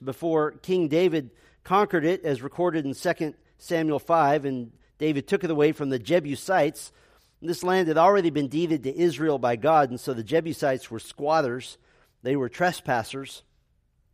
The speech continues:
David established Jerusalem as the capital city of Israel, the center of Israelites',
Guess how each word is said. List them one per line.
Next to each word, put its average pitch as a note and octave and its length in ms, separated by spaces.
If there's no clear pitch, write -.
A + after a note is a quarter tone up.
David F3 300
established E3 600
Jerusalem E3 640
as D3+ 300
the C3 80
capital F3 400
city E3+ 280
of D3+ 120
Israel, F#3 360
the C3+ 120
center F3+ 400
of C#3+ 100
Israelites', D3+ 800